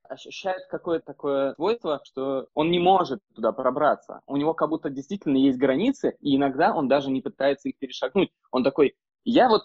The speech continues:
лично, как руководитель, я всегда ребятам говорю, «Ребят, вы можете всё вообще, то есть вы можете подойти к любому человеку в компании, вы можете хоть к генеральному директору подойти и сказать, давай сделаем вот это, пожалуйста, все открыты».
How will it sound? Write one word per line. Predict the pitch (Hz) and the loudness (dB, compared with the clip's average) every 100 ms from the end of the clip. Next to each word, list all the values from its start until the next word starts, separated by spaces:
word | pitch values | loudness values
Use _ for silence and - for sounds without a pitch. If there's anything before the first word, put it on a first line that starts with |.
| - | 0
лично, | 143 196 - 135 - | 0 0 -2 -4 -2
как | - 143 | -6 -6
руководитель, | 143 147 226 208 277 | -4 -4 -4 -6 -2
я | 123 | -4
всегда | 135 175 180 170 156 147 | 0 2 4 4 4 2
ребятам | 131 160 143 | 2 0 0
говорю, | 139 143 120 - - | 0 2 0 -4 -10
«Ребят, | 123 147 - - - | 0 2 2 -2 -6
вы | 131 | -2
можете | 139 147 - - | 0 0 -4 -16
всё | - 165 | -4 0
вообще, | 139 139 - - 147 107 - - | 2 0 -2 -6 -2 0 -2 -6
то | 117 | -8
есть | 127 | -2
вы | |
можете | 131 156 - | -2 -2 -2
подойти | 131 - - | -2 -2 -4
к | - | 0
любому | - 320 370 113 | 2 4 4 2
человеку | - 87 73 - | -4 -10 -10 -12
в | |
компании, | - 110 - 107 110 127 131 _ _ _ - | -8 -6 -2 -2 -2 -8 -12 _ _ _ -10
вы | 113 | -4
можете | 117 143 - 143 135 _ _ _ - | -2 -2 -2 -2 -2 _ _ _ -18
хоть | - - 147 | -6 0 0
к | |
генеральному | 131 147 160 160 165 | 2 2 2 2 0
директору | 151 139 - 135 131 | 0 0 -2 -4 -2
подойти | 127 123 127 | -2 -2 -4
и | |
сказать, | - 123 110 - _ | -4 -2 -2 -4 _
давай | 104 107 113 139 | -6 0 2 2
сделаем | 156 170 175 | 2 2 0
вот | 170 175 | -2 2
это, | 175 156 98 - _ _ _ - | 2 2 -2 -6 _ _ _ -8
пожалуйста, | 113 123 151 127 _ - _ | -6 2 2 2 _ -20 _
все | 135 135 | -2 -2
открыты». | 135 - 143 113 92 | -2 -4 -4 -2 -6